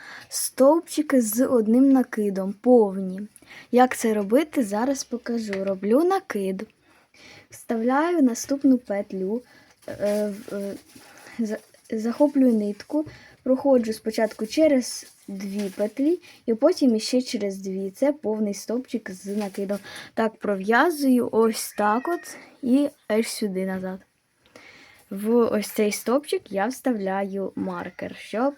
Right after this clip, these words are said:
не загубитися. І плету так по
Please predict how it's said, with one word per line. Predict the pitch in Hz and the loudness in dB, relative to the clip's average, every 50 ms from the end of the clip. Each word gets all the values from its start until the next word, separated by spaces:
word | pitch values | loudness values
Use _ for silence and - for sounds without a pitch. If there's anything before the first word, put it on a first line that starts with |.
| - | -8
не | 202 202 190 196 214 226 233 - - | -8 -8 -6 -4 -4 -4 -4 -4 -6
загубитися. | - 190 185 202 208 208 202 208 202 196 185 180 185 185 180 180 - 180 185 180 - - 185 180 185 190 - _ - - - - - - - - - _ _ _ _ _ - - - - _ _ _ _ _ - _ - - - _ _ - - _ - - _ _ _ _ _ - - - - - _ _ _ _ - | -8 -6 -4 -2 -2 -2 -2 -4 -6 -6 -4 -4 -4 -6 -6 -6 -8 -8 -8 -10 -10 -12 -10 -10 -10 -12 -14 _ -20 -20 -20 -18 -18 -18 -18 -18 -20 _ _ _ _ _ -20 -20 -20 -20 _ _ _ _ _ -20 _ -20 -20 -20 _ _ -20 -20 _ -20 -20 _ _ _ _ _ -20 -20 -20 -20 -20 _ _ _ _ -4
І | - 320 392 392 - - | -2 -2 -2 -2 -2 -6
плету | 226 202 190 - 220 247 247 | -6 -6 -6 -2 0 0 0
так | 247 - 208 214 220 - - - - _ _ - | 0 0 -2 -2 -2 -4 -10 -16 -16 _ _ -6
по | 190 202 208 202 | -2 -2 -2 -2